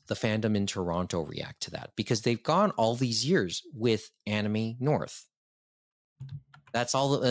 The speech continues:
f-, by and large, that's the only thing they've ever known.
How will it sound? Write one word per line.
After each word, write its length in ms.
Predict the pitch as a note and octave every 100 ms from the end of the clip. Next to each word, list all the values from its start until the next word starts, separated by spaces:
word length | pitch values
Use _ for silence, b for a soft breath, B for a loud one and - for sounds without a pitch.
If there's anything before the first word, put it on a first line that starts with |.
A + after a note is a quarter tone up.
| B2+
f-, 140 | A#2+ A#2+
by 180 | A#2
and 160 | C3 B2+
large, 300 | B2+ C#3 C#3+
that's 180 | A#2+ -
the 140 | A#2 -
only 320 | B2+ C#3+ C3
thing 240 | - G2+
they've 180 | F#2 E2+
ever 220 | F2+ E2+
known. 280 | D#2+ D2 -